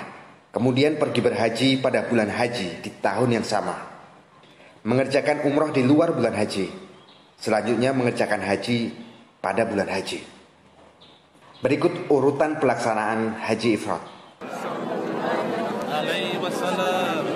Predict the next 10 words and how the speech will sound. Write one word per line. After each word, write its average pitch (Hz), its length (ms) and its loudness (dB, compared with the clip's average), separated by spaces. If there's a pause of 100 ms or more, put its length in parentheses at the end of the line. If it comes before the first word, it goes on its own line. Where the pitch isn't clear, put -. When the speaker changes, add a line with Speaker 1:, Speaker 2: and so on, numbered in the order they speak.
(1160)
Speaker 2:
Allahumma. 180 1400 -4 (560)
Speaker 1:
Mengambil 131 320 2
mikot. 117 320 0 (800)
Niat 143 160 2
ihram. 110 480 0 (560)
Niat 123 240 2
ihram 123 320 0
haji 107 400 0
dari 107 240 2
mikot. 107 320 -2